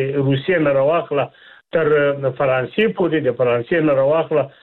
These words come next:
د غربي نړۍ د نورو هیوادونو ډېر لیکوالو دپاره، یا فرضاً تاسو ته زه وایم، دا د هغه د، د، د منځنۍ پیړیو تاریخ، تاسو وګورئ چې د منځنۍ پیړیو تاریخ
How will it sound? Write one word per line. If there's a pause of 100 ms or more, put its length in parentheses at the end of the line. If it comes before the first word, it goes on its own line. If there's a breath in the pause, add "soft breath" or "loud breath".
(240 loud breath)
د
غربي
نړۍ
د
نورو
هیوادونو
ډېر
لیکوالو
دپاره، (240 loud breath)
یا
فرضاً
تاسو
ته
زه
وایم،
دا
د
هغه (140)
د، (960 loud breath)
د، (260)
د (200)
منځنۍ (120)
پیړیو
تاریخ، (800 soft breath)
تاسو
وګورئ
چې
د
منځنۍ (140)
پیړیو
تاریخ